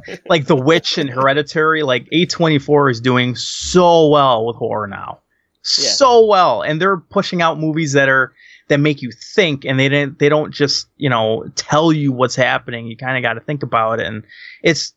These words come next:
Speaker 1: they're doing so, and then they're just getting shit on. So those movies are getting shit on, so more low budget people are,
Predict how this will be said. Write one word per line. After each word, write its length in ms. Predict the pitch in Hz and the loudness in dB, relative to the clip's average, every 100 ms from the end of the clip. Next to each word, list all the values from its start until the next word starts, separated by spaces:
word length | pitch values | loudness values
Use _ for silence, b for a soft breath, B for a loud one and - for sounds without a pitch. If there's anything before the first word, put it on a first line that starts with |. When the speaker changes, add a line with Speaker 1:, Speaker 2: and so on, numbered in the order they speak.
| _ - | _ 0
Speaker 1:
they're 140 | 175 | 0
doing 300 | 139 180 165 | 4 2 2
so, 320 | - - 135 | 0 -2 2
and 120 | 151 | 2
then 120 | 151 147 | 2 2
they're 120 | 139 | 0
just 200 | 139 - | -2 -4
getting 200 | 135 127 | -2 -2
shit 360 | - - 139 | -2 0 0
on. 300 | 127 110 - - B B | -2 -8 -14 -18 B B
So 200 | 165 151 | 2 4
those 240 | 180 220 | 4 4
movies 300 | 208 185 156 | 2 0 -4
are 40 | |
getting 200 | 139 127 | -2 -2
shit 300 | 131 - 240 | -4 0 0
on, 300 | 185 143 131 - b _ | 2 -2 -4 -12 b _
so 200 | - 180 | -2 0
more 400 | 160 160 160 156 | 2 2 4 2
low 280 | 104 143 185 | 2 2 2
budget 400 | 185 170 151 - | 2 0 0 -4
people 500 | 139 131 120 120 117 | -4 -2 2 2 2
are, 320 | - 120 117 | 2 4 2